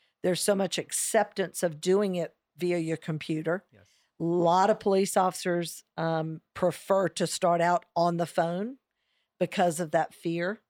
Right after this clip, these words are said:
Speaker 1: And, you know, to be able to have a group like this that gets it and says, "We don't want to know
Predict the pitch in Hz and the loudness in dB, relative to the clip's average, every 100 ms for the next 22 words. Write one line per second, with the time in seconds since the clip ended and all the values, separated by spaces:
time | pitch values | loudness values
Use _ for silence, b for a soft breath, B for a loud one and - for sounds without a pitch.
0 | _ _ 170 170 170 165 170 b b b | _ _ -4 0 0 -2 -6 b b b
1 | 214 226 208 - 185 220 254 247 214 185 | 0 2 2 0 0 2 2 2 0 0
2 | 180 196 202 196 160 185 185 180 _ - | 0 0 2 0 -2 -2 -2 -4 _ -4
3 | 160 175 208 - 208 202 151 156 - - | 0 0 0 -4 2 2 2 -2 -8 -12
4 | _ _ _ _ 151 165 160 156 196 247 | _ _ _ _ 0 0 0 -2 0 0
5 | - - 170 143 - 175 165 - 233 220 | -2 -2 -2 -2 -4 -2 -2 0 2 2
6 | 156 156 185 285 330 208 165 175 226 233 | 0 -4 0 2 2 2 0 0 2 0
7 | _ - 190 180 165 156 151 | _ -4 -2 2 2 0 -4